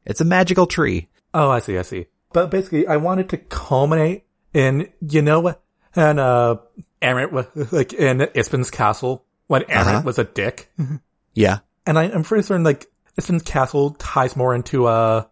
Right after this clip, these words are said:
Speaker 2: Freya and Zidane, 'cause, like,
Speaker 1: Yeah.
Speaker 2: 'cause, like, Freya and Zidane's, uh, uh, dynamic.
Speaker 1: Rivalry,
Speaker 2: Uh,
Speaker 1: kinda?
Speaker 2: uh, th-, their dynamic, uh,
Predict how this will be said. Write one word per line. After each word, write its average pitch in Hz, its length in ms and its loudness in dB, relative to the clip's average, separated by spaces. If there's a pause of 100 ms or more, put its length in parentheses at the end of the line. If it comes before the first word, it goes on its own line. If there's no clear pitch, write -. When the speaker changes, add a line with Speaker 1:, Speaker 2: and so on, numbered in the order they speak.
(120)
Speaker 2:
Freya 127 420 0
and 135 160 -2
Zidane, 120 520 0 (340)
'cause, 139 280 2
like, 135 180 -2
Speaker 1:
Yeah. 139 180 -4 (280)
Speaker 2:
'cause, 151 260 4
like, 143 140 0
Freya 175 360 2
and 160 100 -2
Zidane's, 135 360 -2
uh, 117 420 2 (380)
uh, 107 1200 0 (180)
dynamic. 110 400 -2
Speaker 1:
Rivalry, 135 1120 -4
Speaker 2:
Uh, 196 60 -2
Speaker 1:
kinda? 147 480 -4 (400)
Speaker 2:
uh, 170 80 2
th-, 165 300 0
their 165 120 4
dynamic, 170 480 2
uh, 127 320 4